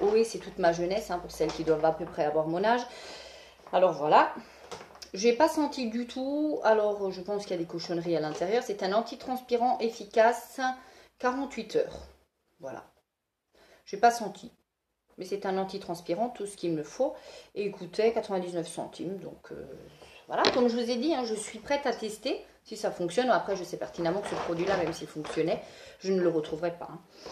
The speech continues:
Ensuite, j'ai encore pris une sauce. Euh, ça, c'est la sauce Buffalo Wing, tout simplement pour faire dans un poulet. C'est d'ailleurs ce qu'il recommande. Je vais faire un poulet au four et je vais l'arroser de cette sauce-ci qui m'a coûté soixante centimes pour une contenance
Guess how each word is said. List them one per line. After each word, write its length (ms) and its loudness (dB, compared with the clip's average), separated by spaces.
Ensuite, 380 4
j'ai 100 2
encore 380 6
pris 160 2
une 100 4
sauce. 600 0
Euh, 440 2
ça, 160 0
c'est 580 -4
la 160 0
sauce 400 0
Buffalo 400 2
Wing, 420 0
tout 80 -8
simplement 440 -2
pour 140 -10
faire 320 0
dans 240 0
un 100 4
poulet. 400 -4
C'est 160 -6
d'ailleurs 260 2
ce 80 -12
qu'il 120 -6
recommande. 380 -2
Je 60 -10
vais 60 -14
faire 160 -4
un 60 -2
poulet 220 2
au 120 4
four 400 -6
et 100 -4
je 80 -8
vais 80 2
l'arroser 380 0
de 100 -8
cette 260 -12
sauce-ci 720 -10
qui 120 -4
m'a 120 2
coûté 480 -6
soixante 440 0
centimes 500 -4
pour 260 -6
une 120 -2
contenance 760 -2